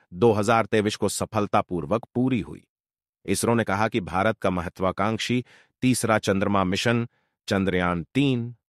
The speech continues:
पांच अगस्त को सफलतापूर्वक चंद्रमा की कक्षा में स्थापित किया गया था। आवश्यक पैंतरेबाजी बेंगलुरु में इसरो सुविधा से की गई थी।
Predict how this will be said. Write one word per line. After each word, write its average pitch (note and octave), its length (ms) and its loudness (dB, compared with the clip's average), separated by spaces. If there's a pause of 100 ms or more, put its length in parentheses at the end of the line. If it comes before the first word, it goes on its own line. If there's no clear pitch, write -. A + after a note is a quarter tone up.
(120)
पांच A#2 340 0
अगस्त F2+ 360 -4
को G2 120 -4
सफलतापूर्वक F2+ 1000 -2
चंद्रमा G#2+ 400 0
की G2+ 140 -6
कक्षा F#2 340 -4
में F#2 120 -4
स्थापित F#2+ 420 -6
किया E2+ 240 -4
गया D2+ 260 -8
था। - 220 -20 (440)
आवश्यक C#3+ 520 0
पैंतरेबाजी B2 680 0
बेंगलुरु A#2 640 0
में E2 220 -4 (120)
इसरो D3 360 0
सुविधा G#2+ 420 -2
से F2 140 -6
की G#2+ 180 -4
गई F2 200 -2
थी। - 280 -18